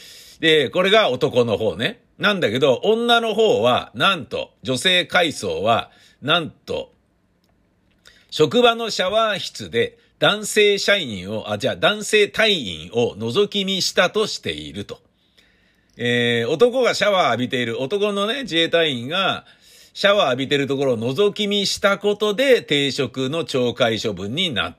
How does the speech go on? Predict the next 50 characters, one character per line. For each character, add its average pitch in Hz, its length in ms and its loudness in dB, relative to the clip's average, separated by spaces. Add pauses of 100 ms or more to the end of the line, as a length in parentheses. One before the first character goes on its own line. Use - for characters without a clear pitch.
た - 100 -14
と。 - 160 -20 (1080)
で、 180 140 2
こ 180 80 -4
れ 185 60 -2
な 233 160 2
ん 269 80 -4
で 262 100 6
覗 226 300 0
き 220 120 -2
見 214 120 0
し - 80 -4
た 208 120 6
の 143 120 -2
か 113 140 0
っ - 140 -4
て - 120 -10
い 104 40 -4
う - 20 -2
こ 98 80 -2
と 101 60 -2
な 90 80 -6
ん - 40 -10
で 78 40 -16
す - 100 -18
け 117 100 -6
ど、 139 280 2 (260)
体 240 260 2
臭 220 460 -4
を 220 160 4
不 - 160 -12
快 196 300 2
に 190 200 -6
感 156 320 0
じ、 113 300 -10 (260)
ち - 80 -2
ゃ 208 120 0
ん 226 100 -8
と 202 140 4
洗 175 180 0
っ 208 100 -6
て 208 280 0
い 208 40 -2
る 214 120 -4
か 170 180 4
を 175 80 4
見 127 160 -4
た 170 160 0
か 120 140 -2
っ - 80 -8